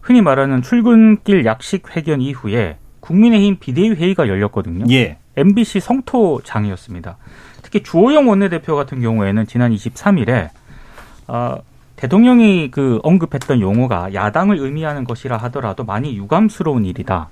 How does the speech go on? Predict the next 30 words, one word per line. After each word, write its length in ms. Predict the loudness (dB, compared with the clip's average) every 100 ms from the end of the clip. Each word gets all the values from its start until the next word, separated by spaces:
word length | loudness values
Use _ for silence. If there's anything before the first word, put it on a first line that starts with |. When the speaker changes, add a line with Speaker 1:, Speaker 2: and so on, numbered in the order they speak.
| -8
Speaker 1:
이렇게 400 | 0 0 0 -4
입장을 380 | -4 -4 -2 -2
밝혔는데 680 | -4 -8 -4 -4 -4 0 2 2
Speaker 2:
예. 260 | 2 0 -8 -20 -20 -14
Speaker 1:
어제 360 | -2 0 0 0
같은 320 | 0 0 -2
경우에는 680 | -4 -6 -6 -4 -2 -2 -2 -6 -20 -20 -8 -4
"엠비씨는 640 | -2 -2 -4 -2 -2 -2
확인 380 | -4 -4 -2 0
과정을 340 | 0 -2 -6
생략하고 640 | -6 -6 -6 -8 -10 -10
자의적으로 680 | -8 -4 -2 0 -2 -4 -6
매우 300 | -4 -4 -6
자극적인 640 | -10 -8 -6 -2 -2 -2
자막을 440 | -6 -4 -2 -4 -8
입혀서 360 | -8 -8 -8
보도했다. 600 | -8 -6 -6 -6 -8 -10 -12 -20 -20 -12 -6
엠비씨 340 | -2 -2 -4
형태는 720 | -2 -2 -2 -6 -6 -2 -2 -4
도저히 360 | -6 -4 -4 -4
두고 220 | -2 0
보기 200 | 0 2
어렵다." 460 | 2 2 -2 -8 -12 _ -20 -20 -20
상당히 280 | -6 0 0
좀 120 | 0
강한 340 | -4 0 2 0
어조로 300 | -2 -4 -6
일단 360 | -8 -10 -10 -14
입장이 300 | -14 -8 -8
바뀌었고요. 640 | -8 -10 -8 -8 -4 0